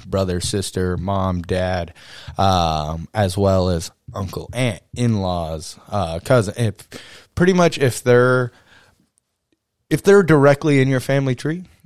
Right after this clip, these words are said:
they've got all the relations listed on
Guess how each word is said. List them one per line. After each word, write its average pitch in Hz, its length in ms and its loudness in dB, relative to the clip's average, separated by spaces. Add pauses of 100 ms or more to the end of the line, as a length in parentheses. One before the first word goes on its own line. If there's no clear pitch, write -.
they've 117 200 0
got 113 180 4
all 117 260 6
the 107 560 2
relations 104 560 2
listed 98 640 0 (160)
on 98 560 -2